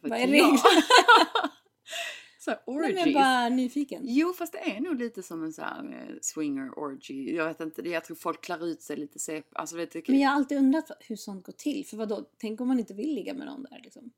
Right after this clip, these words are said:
Speaker 1: Nej, men jag tror det är så här, du kan gå in i olika rum, i olika teman. Någon kanske är uppbunden med så här latex och läder. Alltså lite så här fifty shades of Grey, liksom.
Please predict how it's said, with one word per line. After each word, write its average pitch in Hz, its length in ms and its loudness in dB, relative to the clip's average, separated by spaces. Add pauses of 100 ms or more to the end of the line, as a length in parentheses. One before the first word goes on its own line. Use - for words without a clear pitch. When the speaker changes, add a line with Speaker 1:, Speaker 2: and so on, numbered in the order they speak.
(500)
Speaker 1:
Nej, 233 160 -8
men 233 100 -6
jag 214 160 -6
tror 247 160 -10
det 247 60 -6
är 226 40 -6
så 214 120 -12
här, 175 60 -12
du 160 100 -10
kan 156 140 -8
gå 156 80 -8
in 160 140 -8
i 156 100 -10
olika 151 320 -14
rum, 185 440 -6
i 156 80 -6
olika - 280 -12
teman. 165 720 -10
Någon 151 140 -10
kanske - 260 -20
är - 240 -12
uppbunden 156 680 -12
med 135 100 -14
så - 120 -14
här 64 240 -8 (160)
latex 160 600 -10
och 160 60 -10
läder. 151 360 -8
Alltså 151 180 -14
lite 156 240 -12
så - 100 -14
här 143 80 -14
fifty - 300 -20
shades 147 260 -10
of - 80 -16
Grey, 151 220 -12
liksom. - 460 -10